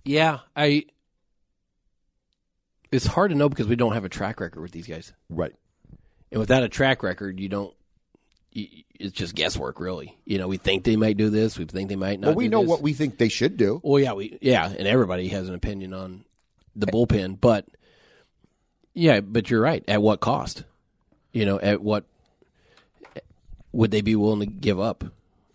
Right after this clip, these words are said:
Speaker 1: one of their top prospects to go get, you know,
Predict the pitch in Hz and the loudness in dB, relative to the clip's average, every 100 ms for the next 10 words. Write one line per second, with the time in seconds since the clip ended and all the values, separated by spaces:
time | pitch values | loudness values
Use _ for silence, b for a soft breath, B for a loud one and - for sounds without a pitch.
0 | b b b b b b b b _ _ | b b b b b b b b _ _
1 | - - 113 95 90 120 98 _ _ - | -6 2 2 2 -2 0 -2 _ _ 2
2 | 104 87 101 90 - 95 98 92 104 95 | 2 2 -2 -2 -6 0 0 2 -2 -2
3 | - - _ _ _ _ _ _ _ _ | -8 -18 _ _ _ _ _ _ _ _
4 | - 98 87 90 | -6 -4 -4 -8